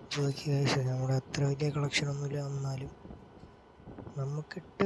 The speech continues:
കളിക്കാനും എല്ലാത്തിനുമായി കളക്ഷൻ അത്യാവശ്യത്തിനുണ്ട് ഗൈസ്. നമുക്കതൊക്കെ മതി. നമ്മ പിന്നെ അങ്ങോട്ട് സെറ്റാക്കണം ഓരോന്നോരോന്നെടുത്ത്. പിന്നെ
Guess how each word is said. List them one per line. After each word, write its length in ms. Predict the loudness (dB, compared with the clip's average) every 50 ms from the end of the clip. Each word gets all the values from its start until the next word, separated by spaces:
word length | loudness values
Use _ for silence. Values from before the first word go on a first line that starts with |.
| 4
കളിക്കാനും 520 | 4 4 2 0 -2 -2 0 0 -2 -2 -4 -8 -14 -18 -18 -6 2 6 8 10 10 10 10 10 8 4 2 -2 -6 -10 -12 -8 -4 -4 -2
എല്ലാത്തിനുമായി 680 | -2 -2 -4 -4 -6 -6 -4 -2 -2 0 0 0 -2 -4 -6 -6
കളക്ഷൻ 420 | -8 -6 -4 -2 0 0 0 -2 -6 -10 -12
അത്യാവശ്യത്തിനുണ്ട് 800 | -14 -14 -6 -2 0 2 2 2 2 2 0 -2 -2 -2 -2 -2 -2
ഗൈസ്. 240 | -2 -2 -4 -6 -8 -12 -16 -20 -20 -20 -20 -20 -20 -20 -20 -20 -18 -16 -14 -14 -12 -8 -4
നമുക്കതൊക്കെ 580 | -4 -2 -2 0 2 2 2 2 2 -2 -4 -2 0 0
മതി. 260 | 2 2 0 -2 -4 -6 -10 -14 -14 -14 -16 -14 -12 -12 -12 -14 -18 -20 -20 -20 -20 -20 -20 -20 -18 -20 -20 -20 -20 -20 -20 -16 -10 -6 -4
നമ്മ 180 | -4 -4 -2 0 0 2 4 4 6 6 6 4 4 2 0 -4 -12 -16 -18 -18 -18 -16 -4 -2
പിന്നെ 260 | 2 4 6 8 6 8
അങ്ങോട്ട് 240 | 8 8 8 8 8 8
സെറ്റാക്കണം 600 | 6 2 -2 -4 -2 -2 -2 -2 -2 -4 -4 -6 -8 -6 -4 -2
ഓരോന്നോരോന്നെടുത്ത്. 760 | 0 0 0 0 0 0 -2 -2 -2 -4 -4 -6 -6 -8 -8 -8 -8 -10 -8 -4 -2 0 0 -2 -4 -6 -12 -18 -18 -16 -14 -14 -14 -16 -16 -16 -16 -16 -16 -16 -16 -12 -6 -2
പിന്നെ 220 | 0 0 2 2